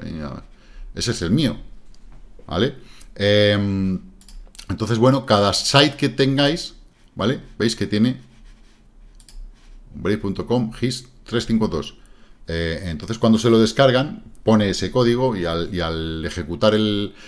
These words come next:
el asistente de instalación y demás... Ventajas de Brave, aparte de todo esto, que no es poco, ¿veis? Aquí están los grupos, eh, siete con cincuenta, vamos a ver, detalles de cada, del área de cada grupo.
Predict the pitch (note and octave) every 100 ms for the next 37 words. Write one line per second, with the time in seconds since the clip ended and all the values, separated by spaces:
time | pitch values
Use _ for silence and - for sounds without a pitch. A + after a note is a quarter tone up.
0 | - G#2 G#2 G2 F#2 B2 A#2+ A2 G#2+ F#2+
1 | F#2+ F#2+ - F#2+ F2+ G#2+ G#2+ A#2+ F3 -
2 | - - - - - - - - - -
3 | - - - - - A2 C#3 C3 F#3+ F#3+
4 | F3+ F3+ F#3 C3 - A2+ C3 D3+ - C#3
5 | C3 C3 C#3+ D3+ C#3 G#2+ G#2+ G2 A2 A#2+
6 | B2 C#3 F#2+ F#2 A#2 F#2+ G#2+ - A#2 F#2+
7 | A#2+ A#2 A2+ - - - - - - -
8 | G2+ F2+ G#2+ G#2+ G2 F#2 F2+ A#2+ C3 B2+
9 | C3+ B2+ A2+ A2+ A2 F2+ E2 D2+ F2 F2
10 | G#2 A#2 A2+ A2 A2 G#2 G2+ G2 F#2+ F#2+
11 | - F2+ F#2+ F#2+ F#2+ F2+ F#2+ F2+ D#2+ D2
12 | - C2+